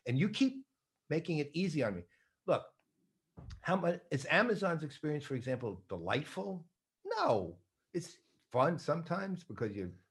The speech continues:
hunting and you know you're gonna spend money that you probably shouldn't. But, you know, but what Amazon's just been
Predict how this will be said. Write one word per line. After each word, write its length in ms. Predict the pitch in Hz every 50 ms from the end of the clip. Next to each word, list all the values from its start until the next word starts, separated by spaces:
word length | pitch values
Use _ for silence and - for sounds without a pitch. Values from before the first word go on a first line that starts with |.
| _ _ _ _
hunting 360 | - 117 117 120 139 139 131
and 120 | 113 98 92
you 140 | 87 92 92 - -
know 180 | 104 104 104 107
you're 120 | 113 110
gonna 120 | 104 107 101
spend 280 | 101 - 107 104 101
money 260 | 90 92 98 107 117 117
that 200 | 92 87 92 -
you 60 | - -
probably 240 | - 110 95 92 90
shouldn't. 300 | 92 - 98 107 110 - - - _ - - - _ _ - -
But, 360 | 139 131 127 123 - - - _ _ _ - - _ _ _
you 120 | - 175 202
know, 320 | 180 120 120 123 120 - - -
but 460 | - 214 233 220 160 123 110 - - _ _ _ _ _ _ _ _ _ _
what 200 | 139 139 147 139 -
Amazon's 760 | 139 170 226 247 220 160 165 151 151 147 131 - - - - _ _
just 420 | - - 240 202 147 - - - _
been 280 | - 139 127 117 104